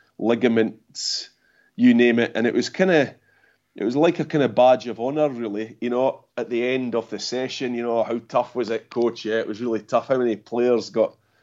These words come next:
smashed up? Yeah, four guys got smashed up. Ah, you know, that's great, you know. Or, but it soon dawned on me that to win games, you've got to have all your best players fit and healthy. And also, we have a duty of care to our player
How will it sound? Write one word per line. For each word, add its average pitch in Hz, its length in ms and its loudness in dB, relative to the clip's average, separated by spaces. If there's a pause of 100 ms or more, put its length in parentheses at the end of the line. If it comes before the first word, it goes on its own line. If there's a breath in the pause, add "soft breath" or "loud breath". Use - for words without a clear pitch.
smashed 117 560 -2
up? 113 220 2
Yeah, 110 220 -4
four 120 280 0
guys 110 360 -6
got 107 160 -8
smashed 107 420 -2
up. 113 80 2
Ah, 110 220 4
you 107 80 0
know, 110 100 -2
that's 113 280 2
great, 107 460 -10
you 101 60 -6
know. 101 240 -2
Or, 95 100 -2 (540 soft breath)
but 131 240 2
it 135 120 4
soon 196 380 4
dawned 156 340 4
on 147 120 0
me 135 160 -4
that 123 240 -8 (720)
to 143 100 -6
win 160 300 -2
games, 131 540 0 (440)
you've 127 140 -4
got 160 160 4
to 160 80 8
have 135 100 2
all 139 140 2
your 123 140 -2
best 123 360 -8
players 135 300 -4
fit 147 200 -6
and 110 100 -6
healthy. 135 500 -4 (560)
And 123 160 0
also, 151 500 2
we 123 180 -4
have 123 100 -4
a 120 80 -6
duty 127 340 -2
of - 160 -6
care 139 260 -2
to - 80 -6
our 104 140 0
player 135 600 0